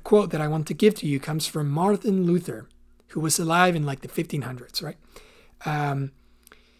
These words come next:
and in, in this little letter that he wrote, uh, uh, the,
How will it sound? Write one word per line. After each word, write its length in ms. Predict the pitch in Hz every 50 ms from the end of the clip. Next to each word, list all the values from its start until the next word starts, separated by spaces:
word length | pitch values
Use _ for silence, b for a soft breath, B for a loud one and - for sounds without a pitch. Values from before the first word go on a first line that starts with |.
| b b b b -
and 100 | - 175
in, 160 | 180 185 - -
in 420 | 180 151 170 - - - 175 170
this 200 | 196 240 233 -
little 240 | 233 214 190 175 190
letter 520 | 202 185 180 175 208 233 233 165 139 - 160
that 140 | 165 143
he 120 | - 165 147
wrote, 460 | 143 147 147 151 190 - - - - - -
uh, 380 | 151 151 143 139 135 - - - _ _ _ _ _ _ _ _ _ _ _ _ _ -
uh, 240 | 165 - - - - -
the, 200 | 156 - -